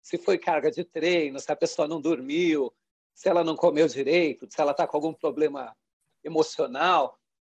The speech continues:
E quando você tem e-, esse controle, fica mais fácil. Você já não, você já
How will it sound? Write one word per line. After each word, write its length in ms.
E 460
quando 200
você 340
tem 280
e-, 100
esse 220
controle, 560
fica 240
mais 240
fácil. 380
Você 260
já 220
não, 240
você 300
já 260